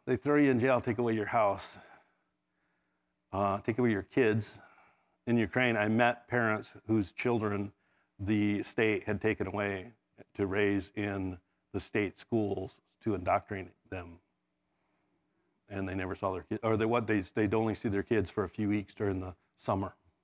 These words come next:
Okay.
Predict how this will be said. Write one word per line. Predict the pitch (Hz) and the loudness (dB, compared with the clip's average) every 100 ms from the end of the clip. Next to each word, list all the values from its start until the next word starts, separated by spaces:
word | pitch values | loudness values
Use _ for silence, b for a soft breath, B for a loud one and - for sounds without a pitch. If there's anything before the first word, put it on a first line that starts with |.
| _ _ _ _ _ _ _ _ _ _ _ _ _ _ _ _ _ _ _ _ _ _ _ _ _ _ _ _ _ _ _ _ _ _ _ _ _ _ - _ _ _ | _ _ _ _ _ _ _ _ _ _ _ _ _ _ _ _ _ _ _ _ _ _ _ _ _ _ _ _ _ _ _ _ _ _ _ _ _ _ -20 _ _ _
Okay. | 104 104 110 | -6 0 -2